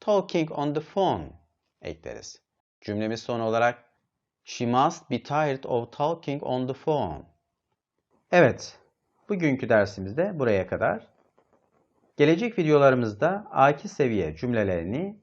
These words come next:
yeni konu ve örnek cümleleriyle beraber işleyerek kuracağız. Sizler de arkadaşlar eğer videolarımızı beğendiyseniz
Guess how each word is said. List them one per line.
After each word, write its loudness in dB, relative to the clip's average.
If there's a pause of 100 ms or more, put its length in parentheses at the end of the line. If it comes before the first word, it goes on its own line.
yeni -2
konu -2
ve -2
örnek -2
cümleleriyle 0
beraber 0
işleyerek -8
kuracağız. -6 (1300)
Sizler 4
de 10
arkadaşlar 2 (200)
eğer 6
videolarımızı 0
beğendiyseniz -2